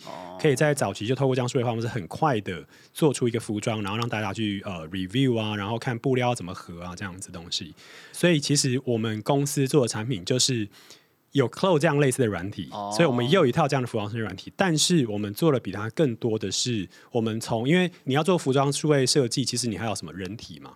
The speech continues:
Speaker 1: 对。
Speaker 2: 你要知道你要穿给谁，你的体-，
Speaker 1: 对。
Speaker 2: target audience，你的体型是长怎么样？
Speaker 1: 对。
Speaker 2: 所以我们有一个 body scanner，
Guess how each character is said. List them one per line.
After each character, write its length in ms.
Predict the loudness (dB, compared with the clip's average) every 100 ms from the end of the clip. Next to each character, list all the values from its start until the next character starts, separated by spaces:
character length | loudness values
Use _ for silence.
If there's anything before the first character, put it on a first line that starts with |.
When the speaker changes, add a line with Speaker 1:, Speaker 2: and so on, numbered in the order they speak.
| _
Speaker 1:
对。 240 | -4 -4 -6
Speaker 2:
你 100 | -8
要 160 | -4 -4
知 140 | -2
道 100 | -2
你 80 | -2
要 80 | -6
穿 160 | -6
给 140 | -6 -8
谁， 200 | -8 -8
你 80 | -8
的 80 | -8
体-， 140 | -8 -6
Speaker 1:
对。 20 |
Speaker 2:
target 240 | -2 0
audience， 400 | 2 2 0 -4 -8
你 80 | -10
的 160 | -10
体 180 | -8 -8
型 160 | -6 -8
是 80 |
长 160 | -10 -12
怎 120 | -14
么 100 | -16
样？ 140 | -14 -12
Speaker 1:
对。 140 | -12 -12 -4
Speaker 2:
所 140 | 2
以 20 | 2
我 60 |
们 80 | 2
有 40 |
一 20 | -4
个 80 | -6
body 280 | -6 -6
scanner， 380 | -6 -6 -8 -10